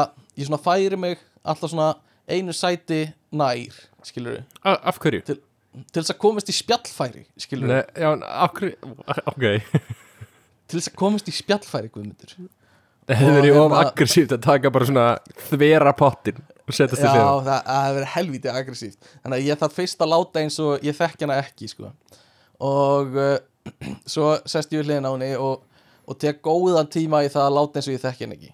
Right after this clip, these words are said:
Speaker 1: Þú þek-, þú veist, maður verður, þetta er svona leikrit sem maður spilar, sko.
Speaker 2: Já.
Speaker 1: Og hérna, eh, ég bara tek ekki einu svona eftir henni, sko.
Speaker 2: Já,
Speaker 1: Ég er
Speaker 2: já,
Speaker 1: svona
Speaker 2: já. Þú er góður fyrir hana.
Speaker 1: Og, já, já, ég er það.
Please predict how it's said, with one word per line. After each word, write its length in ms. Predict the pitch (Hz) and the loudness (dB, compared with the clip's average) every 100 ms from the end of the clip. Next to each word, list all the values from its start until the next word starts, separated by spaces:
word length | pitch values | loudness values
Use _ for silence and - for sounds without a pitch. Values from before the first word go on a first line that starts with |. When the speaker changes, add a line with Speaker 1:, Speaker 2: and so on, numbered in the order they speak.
| _ - | _ -10
Speaker 1:
Þú 80 | 147 143 | -8 -4
þek-, 180 | 135 | -4
þú 80 | 139 135 | -4 -6
veist, 160 | - 135 | -4 -2
maður 180 | 135 143 | 0 2
verður, 260 | 147 139 135 - - | 0 -4 -8 -20 -12
þetta 160 | 139 165 | -8 -4
er 40 | 190 | -2
svona 100 | 185 | -2
leikrit 260 | 190 151 123 | -4 -6 -10
sem 80 | 143 | -6
maður 100 | 127 | -6
spilar, 380 | - 120 107 - | -6 -8 -8 -14
sko. 160 | - - _ _ | -18 -20 _ _
Speaker 2:
Já. 140 | 113 101 95 - _ 135 | -6 -4 -6 -12 _ -4
Speaker 1:
Og 80 | 135 143 | -4 -2
hérna, 300 | 135 131 131 - - | -4 -2 -4 -6 -16
eh, 140 | 113 - 127 | -14 -10 -10
ég 80 | 143 | -8
bara 160 | 151 139 | -10 -6
tek 240 | 208 202 | -8 -8
ekki 140 | 185 180 | -10 -10
einu 80 | |
svona 100 | 175 254 | -6 -8
eftir 240 | - 127 104 | -8 -12 -14
henni, 160 | 101 | -20
sko. 160 | - - - | -20 -18 -8
Speaker 2:
Já, 160 | 120 | -6
Speaker 1:
Ég 220 | 104 98 | -4 -4
er 20 | 98 | -4
Speaker 2:
já, 60 | |
Speaker 1:
svona 160 | 92 110 | -4 -8
Speaker 2:
já. 240 | - - - | -10 -14 -2
Þú 80 | 139 | -2
er 80 | 151 | 4
góður 220 | 139 104 | 2 4
fyrir 100 | 107 | 2
hana. 160 | 139 139 | 2 0
Speaker 1:
Og, 160 | - _ _ _ - | -4 _ _ _ -10
já, 80 | 131 120 117 | -8 -8 -10
já, 80 | 117 _ - | -14 _ -6
ég 100 | 135 | -4
er 80 | 131 | -4
það. 160 | 127 | -10